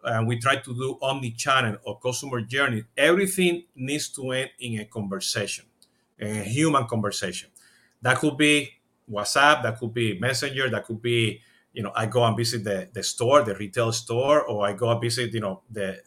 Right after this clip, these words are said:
the, the admin office in a school, or I go to, to the customer service, you know, T-Mobile or A T and T, whatever that is.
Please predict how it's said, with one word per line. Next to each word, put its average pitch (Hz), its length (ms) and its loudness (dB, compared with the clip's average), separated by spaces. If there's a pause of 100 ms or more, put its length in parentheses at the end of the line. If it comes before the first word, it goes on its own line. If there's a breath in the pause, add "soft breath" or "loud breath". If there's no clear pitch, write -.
(120)
the, 98 280 -6 (600 loud breath)
the 98 300 -2 (100)
admin 110 420 0
office 127 460 4
in 120 100 -2
a 107 80 -2
school, 160 560 0 (320 soft breath)
or 107 180 0
I 107 120 2
go 120 320 2 (100)
to, 113 480 -2 (100)
to 120 120 -4
the 104 140 -4
customer 123 360 -4
service, 156 600 2
you 113 100 -6
know, 139 280 -4
T-Mobile 135 680 2
or 101 80 0
A 120 80 -2
T 123 120 -6
and 123 180 -2
T, 147 180 0
whatever 127 380 2
that 131 160 2
is. 151 220 2